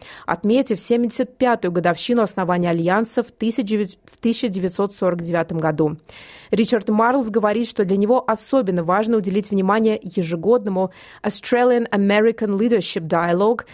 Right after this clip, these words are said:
который, по его словам, является возможностью укрепить и углубить исторические отношения между двумя странами. Он также встретится с членами Конгресса С Ш А и высокопоставленными должностными лицами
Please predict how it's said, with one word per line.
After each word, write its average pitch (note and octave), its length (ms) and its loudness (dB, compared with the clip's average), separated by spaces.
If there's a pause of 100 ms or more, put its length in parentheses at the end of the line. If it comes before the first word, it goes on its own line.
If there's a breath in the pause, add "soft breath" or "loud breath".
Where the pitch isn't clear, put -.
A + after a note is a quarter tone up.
(160 loud breath)
который, B3+ 420 2
по - 120 -2
его F3 180 0
словам, F#3+ 520 0 (100)
является G#3+ 500 0
возможностью F#3+ 1040 -2
укрепить G3 640 -2 (300 soft breath)
и A3+ 180 2
углубить A3 540 0 (240)
исторические G#3 720 0
отношения G3+ 500 0
между F3 320 0
двумя E3+ 440 -2 (100)
странами. D#3+ 680 -2 (480 loud breath)
Он A3 160 2
также A#3+ 280 0
встретится A#3 440 -2
с - 40 -8
членами G#3 500 -2
Конгресса F#3 500 -2
С F3+ 140 -6
Ш G3 220 -2
А A3+ 160 2
и A#3+ 260 -2
высокопоставленными F#3 1000 -2
должностными G3+ 680 -2
лицами A#3 520 0